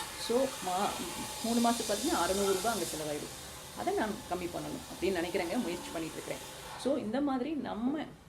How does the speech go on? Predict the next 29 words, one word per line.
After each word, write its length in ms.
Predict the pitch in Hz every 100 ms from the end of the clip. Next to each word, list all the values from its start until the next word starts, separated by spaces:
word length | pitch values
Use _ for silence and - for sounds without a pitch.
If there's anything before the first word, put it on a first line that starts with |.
| - -
அ, 320 | 359 349 170 - -
நீங்கள், 380 | 208 254 247 196
உங்கள 300 | 196 220 220
நிறைய 260 | 180 180
பேர் 220 | 180 190 175
வந்து 260 | 165 - -
தேவையில்லாத 480 | 190 202 196 190 202
சப்ஸ்கிரிப்ஷன்ஸ், 680 | 226 - - 175 - 170 - - - -
மூணு, 200 | 214 208 190 180 175 147 - - -
அ, 220 | 156 151 -
சப்ஸ்கிரிப்ஷன் 440 | - - 214 190
வச்சிருப்பீங்க, 380 | 165 170 170 160
ஓ 140 | 160 165
டி 80 | 165
பி, 220 | - - -
அது 100 | 151
என்னங்க, 240 | 165 175
ஓ 120 | 180 175
டி 120 | 170
டி, 220 | - 175 - - -
அதுல 220 | 202 208
நம்ம 260 | 233 190 180
ஒண்ணு 80 | 220
கூட 140 | 220
பார்க்க 260 | 175 165 156
மாட்டோம். 360 | 156 156 160
அந்த 200 | - 185
மாதிரி 320 | 202 202 214 -
சொல்றேன். 480 | 147 139 - -